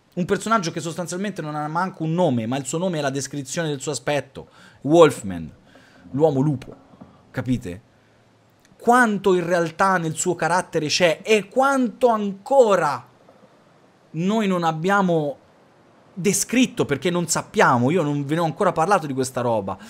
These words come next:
ma quel buco di proiettile in quella giacca la dice lunga, eh?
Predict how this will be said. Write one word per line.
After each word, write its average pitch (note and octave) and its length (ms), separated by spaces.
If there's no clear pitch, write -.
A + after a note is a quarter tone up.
ma G#3+ 180
quel B3 220
buco F#3+ 840
di D3+ 220
proiettile E3+ 640
in D3+ 80
quella E3+ 280
giacca A2+ 680
la F3 160
dice F#3 320
lunga, D3 760
eh? D#3+ 200